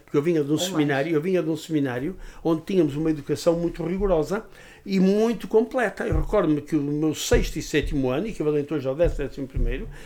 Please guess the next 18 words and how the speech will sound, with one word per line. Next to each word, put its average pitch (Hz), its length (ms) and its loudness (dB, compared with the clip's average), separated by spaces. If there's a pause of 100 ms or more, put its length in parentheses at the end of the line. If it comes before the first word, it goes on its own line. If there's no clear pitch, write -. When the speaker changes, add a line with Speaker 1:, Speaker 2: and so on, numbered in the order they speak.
(140)
Speaker 1:
eram 147 220 0
anos 180 240 0
de - 80 -12
filosofia. 143 720 -4 (440)
Eu 214 140 4
estudei 196 440 4
filosofia 147 760 -4 (100)
tanta, 160 360 4
tanta, 151 400 0
que 190 140 -6
quando 294 280 0
mais 202 280 -2
tarde 165 260 -2
vou 160 120 -4
fazer 170 320 0
o, 170 180 -4 (260)
o 143 60 -2
meu, 170 240 2